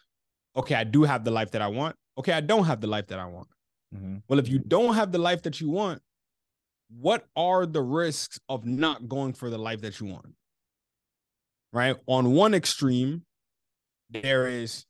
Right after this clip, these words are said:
Speaker 1: you don't have the life that you want, which leads <laughs> you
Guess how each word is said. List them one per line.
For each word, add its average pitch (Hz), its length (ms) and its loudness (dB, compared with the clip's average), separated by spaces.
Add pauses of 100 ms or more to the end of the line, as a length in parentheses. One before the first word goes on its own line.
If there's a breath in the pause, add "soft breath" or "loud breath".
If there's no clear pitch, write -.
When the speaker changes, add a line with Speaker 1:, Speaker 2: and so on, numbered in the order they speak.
(280)
Speaker 1:
you 147 120 0
don't 160 340 2
have 160 260 0
the 139 80 2
life 143 240 0
that 131 200 -6
you 127 80 -2
want, 151 300 -2 (600)
which 139 280 -4
leads 151 600 -2
<laughs> - 0 -
you 160 560 2